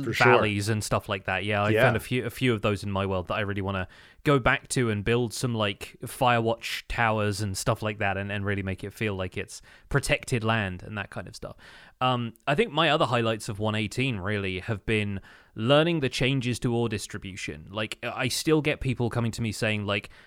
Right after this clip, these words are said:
Speaker 2: "Ever since they changed terrain, I have no idea where to find iron anymore." And I'm like, "Let me tell you,"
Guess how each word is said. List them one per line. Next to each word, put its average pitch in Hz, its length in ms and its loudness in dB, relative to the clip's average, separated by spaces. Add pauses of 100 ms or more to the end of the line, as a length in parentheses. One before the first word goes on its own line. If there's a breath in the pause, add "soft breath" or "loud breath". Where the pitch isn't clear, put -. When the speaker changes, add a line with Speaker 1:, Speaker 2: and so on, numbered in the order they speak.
(200 loud breath)
Speaker 2:
"Ever 185 160 4
since 143 240 0
they 127 140 0
changed 113 340 0
terrain, 110 320 2
I 113 100 2
have 120 120 2
no 135 200 6
idea 127 200 6
where 117 100 6
to 110 60 4
find 107 260 0
iron 98 320 2
anymore." 95 480 -2
And 117 80 2
I'm 139 140 6
like, 117 200 4
"Let 147 200 2
me 147 100 2
tell 120 260 4
you," 107 380 0